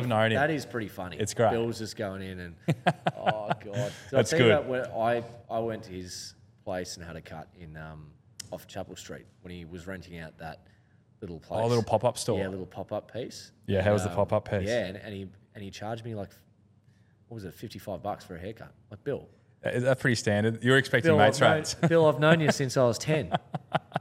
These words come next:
Speaker 1: What's going on here, mate?
Speaker 2: Yeah.
Speaker 1: You know, it's not,
Speaker 2: You thought it was
Speaker 1: he's not struggling
Speaker 2: five dollars fifty,
Speaker 1: that much
Speaker 2: but
Speaker 1: to pay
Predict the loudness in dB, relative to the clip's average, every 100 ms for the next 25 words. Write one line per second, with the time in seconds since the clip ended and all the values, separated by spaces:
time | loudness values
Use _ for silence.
0 | -4 -4 -4 -2 0 2 0 -2 -2 4
1 | 8 10 10 6 4 0 0 0 -2 2
2 | 4 4 6 4 4 4 6 6 8 6
3 | 6 4 4 4 6 6 6